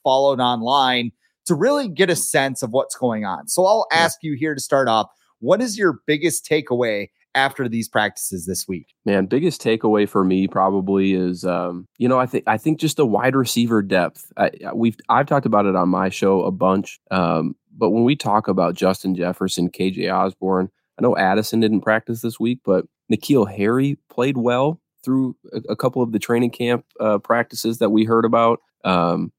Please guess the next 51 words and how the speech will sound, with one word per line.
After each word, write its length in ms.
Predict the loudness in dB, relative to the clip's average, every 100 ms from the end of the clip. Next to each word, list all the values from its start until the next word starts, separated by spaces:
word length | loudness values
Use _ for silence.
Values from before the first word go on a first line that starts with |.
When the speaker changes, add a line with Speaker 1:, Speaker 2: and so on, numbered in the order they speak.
| _
Speaker 2:
Tristan 460 | -2 0 2 0 0
Jackson 500 | 0 0 -2 -4 -2
came 240 | -2 0
back 260 | 0 0 -2
and 80 |
was 120 | -4 -2
playing 320 | -2 0 0
well. 180 | 0 0
Brandon 400 | 0 2 0 -2
Powell 460 | 0 2 4 2
has 140 | -2 -2
been 320 | 0 0 -4 _ -4
playing 260 | -2 0
well. 240 | 2 2 0
And 100 | 0
so 160 | 0
I 100 | 0
think 360 | -2 -4 -6 -8 _ -4
really 240 | 0 2
one 140 | 2
of 60 | 2
my 100 | 2
biggest 340 | 0 -2 -2 -4
takeaways 480 | -2 0 0 0
is 80 | -4
just 220 | -8 -6
that 240 | -4 -6 -6
group. 400 | -2 0 -2 -2
That 200 | -2 0
group 220 | 0 0
is 80 | 0
gonna 120 | 0 0
be 120 | 0
a 60 |
very 260 | 0 -2 -2
tough 300 | -2 -4 -2
decision 480 | -4 0 0 2 2
when 100 | 2
it 80 | 0
comes 220 | -2 0
down 200 | 0 0
to 60 |
cut 240 | 0 -2 -2
down 260 | -2 0
day 260 | 2 0 -2 _ _
on 260 | -2 -2 -4 _
which 300 | -4 -2 0
direction 460 | 0 2 0 -2 -4
you're 120 | -2
gonna 200 | 0 -2
go. 400 | 0 0 0 -2